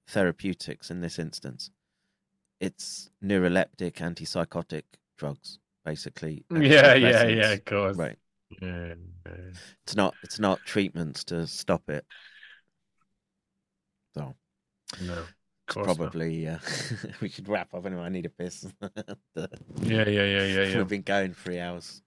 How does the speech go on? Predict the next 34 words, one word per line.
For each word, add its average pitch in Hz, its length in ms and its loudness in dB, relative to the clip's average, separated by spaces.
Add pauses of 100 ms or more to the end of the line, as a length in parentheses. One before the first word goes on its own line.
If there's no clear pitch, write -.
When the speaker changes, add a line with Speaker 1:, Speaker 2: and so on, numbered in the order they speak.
Speaker 1:
so. 85 220 -12 (600)
Speaker 2:
Yeah, 160 380 12
definitely 147 420 8
need 143 240 6
a, 139 300 10 (120)
I'd 127 200 4
been 123 140 2
going 113 220 6
for 113 140 2
a 104 60 4
few 110 240 4
hours 107 260 4
beforehand 107 680 -2
as 98 160 -8
well. 104 360 0 (100)
Speaker 1:
Okay, 92 300 0 (280)
so, 85 240 -6 (380)
yeah, 80 240 -8
you 90 100 -8
need 80 160 -6
a 76 40 -14
Speaker 2:
Yeah, - 60 -20
Speaker 1:
break. 80 200 -4 (100)
Speaker 2:
yeah, - 60 -16
yeah. - 60 -16 (440)
Speaker 1:
I'm 113 140 0
find-, 107 340 0
I'm 98 100 -10
finding 107 380 -2
my 90 140 -2
voice, 85 440 -4
dude, 98 360 -8
as 76 120 -10
well, 87 320 -6